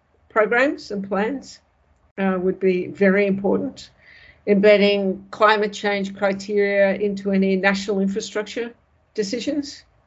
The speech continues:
is very important. Um, encouraging, um, probably more, more than just encouraging, um,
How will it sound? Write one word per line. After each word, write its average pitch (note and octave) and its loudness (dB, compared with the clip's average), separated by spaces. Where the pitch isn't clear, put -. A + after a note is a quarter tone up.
is F#3+ -10
very G3+ 4
important. G#3 -6
Um, F#3 0
encouraging, A3 0
um, F3+ -6
probably F3+ -2
more, F#3 0
more G3+ 0
than E3+ 0
just G3+ -2
encouraging, G3 0
um, F3+ 0